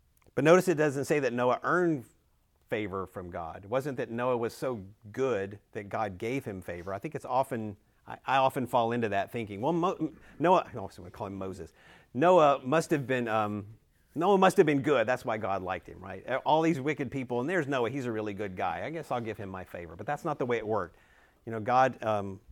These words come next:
you know, much like, I mean, exactly like us, we cannot earn God's grace. Grace is unmerited. It's not something that you, that you do enough good to earn God's grace. God gives you the grace.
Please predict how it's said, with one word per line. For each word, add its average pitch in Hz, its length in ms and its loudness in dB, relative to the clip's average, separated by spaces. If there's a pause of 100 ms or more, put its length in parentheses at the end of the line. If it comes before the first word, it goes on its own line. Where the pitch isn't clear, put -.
(520)
you 120 80 -2
know, 107 80 0
much 147 260 6
like, 156 220 4
I 127 60 -4
mean, 113 340 -4
exactly 131 400 0
like 90 240 -2
us, 85 180 -8
we 165 140 0
cannot 156 360 0
earn 135 280 0
God's 95 300 -4
grace. 87 440 -12
Grace 139 300 -2
is 127 220 -4
unmerited. 110 580 -2
It's - 300 -16
not 120 160 -6
something 120 340 -6
that 107 80 -8
you, 110 320 -10 (420)
that 131 100 -8
you 123 180 -4
do 143 240 4
enough 135 260 2
good 123 300 2
to - 80 -6
earn 113 240 -4
God's 95 260 -2
grace. 101 320 -6
God 107 280 0
gives 135 280 0
you 117 80 -2
the 104 80 0
grace. 104 480 -2